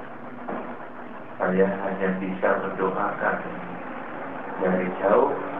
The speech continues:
dengan harapan semoga Pak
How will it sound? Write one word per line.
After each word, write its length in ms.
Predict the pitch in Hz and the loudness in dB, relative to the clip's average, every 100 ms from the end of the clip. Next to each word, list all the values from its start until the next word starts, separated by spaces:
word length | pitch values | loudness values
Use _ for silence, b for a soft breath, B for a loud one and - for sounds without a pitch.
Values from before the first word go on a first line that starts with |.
| - - - - - - - - - - - | -6 -6 -4 -4 -4 -4 -4 -4 -4 -4 -2
dengan 240 | 98 98 95 101 | 2 4 4 4
harapan 600 | 92 92 87 - 104 101 - - - - - - - - - - 294 - - - - - - - | 6 6 6 6 4 4 0 -8 -8 -6 -8 -8 -10 -10 -10 -8 -4 -4 -6 -10 -10 -10 -10 -8
semoga 560 | 98 110 110 - 90 82 - - - - - - - - - - - | -6 -4 -4 -2 -2 -2 -6 -8 -8 -10 -10 -12 -12 -12 -12 -14 -4
Pak 160 | - | -2